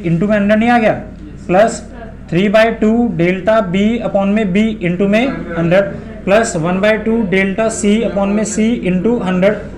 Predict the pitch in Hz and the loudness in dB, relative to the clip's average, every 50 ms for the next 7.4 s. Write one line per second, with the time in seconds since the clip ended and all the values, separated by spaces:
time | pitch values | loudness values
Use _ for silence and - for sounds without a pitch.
0 | - - - - - 180 196 233 226 - - - - - - - 156 165 170 - | -14 -14 -10 -4 -2 0 2 2 0 -2 -6 -10 -12 -14 -14 -12 -10 -10 -10 -10
1 | - - 135 151 185 202 202 202 220 226 226 226 233 226 233 233 220 175 175 185 | -8 -6 -2 -2 0 0 2 2 2 2 2 2 2 0 2 2 2 2 2 2
2 | 190 196 - - 226 233 226 180 165 190 208 233 240 196 175 208 202 202 202 208 | 2 2 2 2 2 2 2 4 2 2 2 2 0 -2 -2 0 0 2 2 2
3 | 226 214 180 196 208 226 247 233 240 185 180 180 165 226 247 269 - - 160 170 | 2 2 2 4 4 4 4 2 0 0 0 2 2 2 2 2 0 -2 -2 -2
4 | 165 147 143 127 - - - - - - - - - - - - - - - - | -2 -2 -2 -4 -4 -4 -6 -6 -8 -8 -10 -12 -12 -14 -14 -16 -18 -18 -18 -18
5 | - - - 190 180 208 240 247 233 233 226 254 262 - - 202 202 220 226 247 | -14 -8 -4 -2 0 2 2 2 2 2 0 0 0 0 0 0 2 2 4 2
6 | 247 262 220 214 247 233 240 240 240 240 220 226 220 220 208 208 196 202 196 190 | 2 2 0 0 0 0 0 0 -2 0 0 0 2 2 2 2 0 0 -2 -2
7 | 196 196 190 175 160 147 127 - | -2 -2 -2 0 0 -2 -4 -6